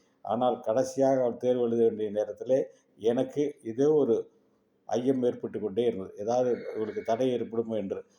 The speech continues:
ஆனால் கடைசி தேர்வு எழுதுகின்ற தேதி அன்றைக்கு நான் அவளுடைய ஹாஸ்டல் ரூமுக்கு சென்று, அங்கு நான் வெளியிலே தே-, நின்று கொண்டிருந்தேன்.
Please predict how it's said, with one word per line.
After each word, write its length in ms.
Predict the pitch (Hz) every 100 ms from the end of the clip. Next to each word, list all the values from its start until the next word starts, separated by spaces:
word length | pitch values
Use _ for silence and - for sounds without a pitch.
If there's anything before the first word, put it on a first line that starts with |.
| _
ஆனால் 260 | - 117 120
கடைசி 500 | - 110 131 151 143
தேர்வு 320 | 135 131 127
எழுதுகின்ற 420 | 123 120 113 113
தேதி 320 | - 117 110 110
அன்றைக்கு 500 | 98 107 104 143 - _ _
நான் 220 | 110 110 104
அவளுடைய 440 | 104 104 104 104
ஹாஸ்டல் 440 | 101 117 - 127 113
ரூமுக்கு 420 | 117 110 107 -
சென்று, 520 | 95 113 104 147 156 - _ _
அங்கு 500 | - 110 107 104 101 - _ _ _ _
நான் 240 | 113 107 98
வெளியிலே 360 | 107 127 120
தே-, 340 | 117 - 98 - _ 107
நின்று 280 | 127 131 120
கொண்டிருந்தேன். 460 | 101 92 87 90